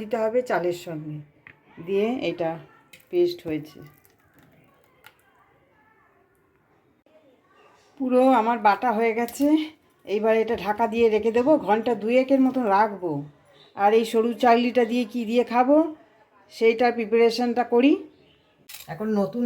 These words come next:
আলু তো, এই নতুন আলু এখন কদিন, দুদিন খেতে খুবই ভালো লাগে, খুব ভালো লাগে নতুন আলু দিয়ে কপির তরকারি, নতুন আলু দিয়ে সব। আর এই সরু চাকলি দিয়েই অনেকে গুড় দিয়ে খায় তো। হ্যাঁ, আর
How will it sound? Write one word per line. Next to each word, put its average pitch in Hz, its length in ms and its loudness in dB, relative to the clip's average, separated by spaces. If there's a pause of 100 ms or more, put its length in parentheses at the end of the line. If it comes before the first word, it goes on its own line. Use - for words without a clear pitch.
আলু 254 180 -2 (100)
তো, 302 120 -2 (1080)
এই 170 140 -18
নতুন 208 240 -10 (100)
আলু 226 120 -2 (100)
এখন 220 220 -8
কদিন, 226 320 -4
দুদিন 220 320 -6
খেতে 220 220 -6 (120)
খুবই 262 260 -8 (100)
ভালো 175 220 0
লাগে, 156 140 -6
খুব 294 120 -6 (140)
ভালো 214 240 -2
লাগে 175 180 -4 (120)
নতুন 214 200 -8 (100)
আলু 190 240 -6
দিয়ে 214 120 -4 (100)
কপির 196 280 -10 (100)
তরকারি, 202 440 -4 (200)
নতুন 190 220 -10 (100)
আলু 185 240 -10
দিয়ে 202 220 -4
সব। 196 180 -6 (840)
আর 156 180 0 (140)
এই 208 80 -6 (100)
সরু 240 200 0 (100)
চাকলি 294 280 0 (100)
দিয়েই 320 240 -6 (100)
অনেকে 254 220 -4 (120)
গুড় 254 240 -8
দিয়ে 277 160 -6 (100)
খায় 339 240 -4
তো। 494 100 2 (1200)
হ্যাঁ, 254 200 2 (640)
আর 208 180 0